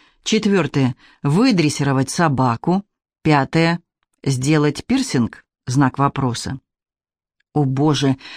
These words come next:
я понятия не имею, абсолютно никакого, каким образом я когда-нибудь стану женщиной.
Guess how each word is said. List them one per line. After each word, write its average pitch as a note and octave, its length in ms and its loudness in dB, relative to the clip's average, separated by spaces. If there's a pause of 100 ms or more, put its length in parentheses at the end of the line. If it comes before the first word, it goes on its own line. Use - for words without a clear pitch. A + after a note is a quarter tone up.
(140)
я F3 200 0
понятия B3 640 4
не D3 220 4
имею, C#3 300 2
абсолютно G3+ 480 0
никакого, D#3 580 2
каким D3+ 320 0
образом E3 340 2
я D3 140 0
когда-нибудь D3 500 0
стану D#3 360 0
женщиной. C3 600 -4